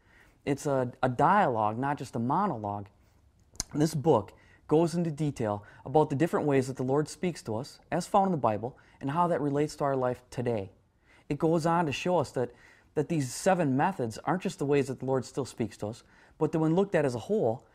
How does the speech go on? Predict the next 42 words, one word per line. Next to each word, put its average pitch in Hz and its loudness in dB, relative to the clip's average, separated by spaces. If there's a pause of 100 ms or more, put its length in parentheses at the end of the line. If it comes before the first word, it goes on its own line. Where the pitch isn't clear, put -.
(140)
they're 151 -2
a - -4
complete 190 -2
picture 120 -4
of 117 -6
what 131 2
a 120 0
healthy 160 0
relationship 135 -4
with 120 -10
God 120 0
can 117 -6
involve. 110 -6 (720)
Sadly, 135 -2 (500)
many 180 4
people 180 -2
have 135 -2
settled 151 -2
for 131 -4
something 143 -6
far 151 2
less 147 0
than 135 -4
what 127 -4
the 127 -2
Lord 127 2
offers 127 0
to 107 -8
us. - -14 (400)
He 202 -2
desires 156 4
His 160 -2
relationship 143 -2
with 127 -6
us 113 -4
to 120 -8
cover 135 -4
every 160 0
area 139 2
of 131 -4
our 131 -4
life, 113 -6